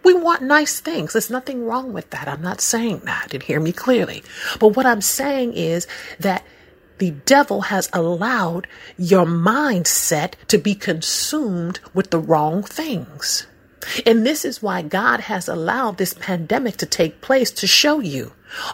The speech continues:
all those things that you so much praised and edified and glorified and lost your mind for, would kill for, rob for, steal for, betray for, and lie for, have no value.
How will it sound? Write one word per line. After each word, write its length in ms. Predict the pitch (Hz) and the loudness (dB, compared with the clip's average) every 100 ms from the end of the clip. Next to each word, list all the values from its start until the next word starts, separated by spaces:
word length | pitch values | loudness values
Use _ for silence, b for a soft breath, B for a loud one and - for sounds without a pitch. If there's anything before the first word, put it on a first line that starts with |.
| - | 4
all 220 | 262 330 | 6 6
those 320 | 302 294 - | 0 -2 -4
things 420 | - 269 262 254 | -4 -4 -2 -2
that 260 | 226 208 - | -2 -2 0
you 200 | 247 247 B B B B B _ _ | 0 0 B B B B B _ _
so 380 | - - - 233 | -8 0 4 6
much 380 | 214 226 - - | 4 0 0 -4
praised 600 | - 226 240 247 240 - | 0 2 2 0 -2 -2
and 160 | 160 - B B - | -4 -6 B B 2
edified 580 | 233 233 - 233 233 | 4 4 6 6 6
and 140 | 202 156 | 2 0
glorified 840 | 180 240 240 220 254 233 226 226 | 4 6 6 2 2 2 0 -2
and 100 | 170 - B B | -4 -8 B B
lost 440 | 170 196 240 - - | -2 4 4 4 2
your 140 | 240 | 2
mind 460 | 214 208 240 240 226 | 4 2 4 2 0
for, 340 | 233 233 240 | 2 4 4
would 220 | 220 - | 2 -4
kill 400 | - 247 247 247 | 0 2 4 4
for, 360 | - 220 226 247 | 2 2 4 4
rob 480 | 175 185 233 240 - | 4 4 4 0 2
for, 240 | 240 233 | 4 4
steal 540 | 240 - - 247 247 247 | 4 2 4 4 4 2
for, 320 | - 233 240 | 2 4 4
betray 540 | 185 139 - 240 240 | 2 2 4 6 4
for, 380 | 240 - 240 254 | 2 4 6 6
and 260 | 175 143 143 | 4 0 4
lie 220 | 190 240 233 | 4 4 2
for, 380 | 262 262 277 - _ b b b | -2 -2 -2 -6 _ b b b
have 180 | - 214 | 0 2
no 200 | 214 220 | 2 0
value. 640 | 208 262 302 226 143 135 | 0 -2 0 -2 -6 -14